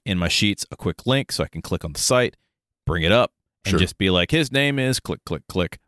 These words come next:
Speaker 1: Bob," or whatever happens to be the name, until it becomes lore, right?
Speaker 2: Yeah.
Speaker 1: Sometimes I mess up on the names, and
Speaker 2: Bob
Speaker 1: that
Speaker 2: from
Speaker 1: be-
Speaker 2: Hydra. Yeah.
Speaker 1: Bob from Hydra, yes. Hail Hydra.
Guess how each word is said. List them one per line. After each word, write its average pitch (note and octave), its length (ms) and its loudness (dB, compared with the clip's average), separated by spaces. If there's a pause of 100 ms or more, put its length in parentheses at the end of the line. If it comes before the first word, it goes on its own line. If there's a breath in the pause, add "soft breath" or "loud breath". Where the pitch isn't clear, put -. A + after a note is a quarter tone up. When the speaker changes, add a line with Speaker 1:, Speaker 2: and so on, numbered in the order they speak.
Speaker 1:
Bob," E2 580 -2 (240)
or D2+ 160 2
whatever D#2 440 2 (160)
happens E2 400 -4
to - 80 -14
be D2+ 200 -2
the D#2 120 -4
name, D2 280 -10 (400 loud breath)
until E2+ 280 -4
it - 60 -10
becomes A#2 380 0
lore, C#3+ 300 -2 (120)
right? G#2 220 -2 (180)
Speaker 2:
Yeah. G#2 160 0 (540)
Speaker 1:
Sometimes B2 460 0
I B2 100 4
mess A#2+ 260 0
up A#2+ 160 2
on A#2+ 140 2
the G#2 80 0
names, D3+ 480 0
and E2 160 -6
Speaker 2:
Bob D2+ 100 2
Speaker 1:
that F2 140 0
Speaker 2:
from F#2+ 60 2
Speaker 1:
be- F2+ 80 2
Speaker 2:
Hydra. A2 420 0
Yeah. - 140 0
Speaker 1:
Bob E2 180 -2
from G2 200 -8
Hydra, - 340 -6
yes. F#2+ 220 -4
Hail D#2 200 -4
Hydra. D2+ 380 -6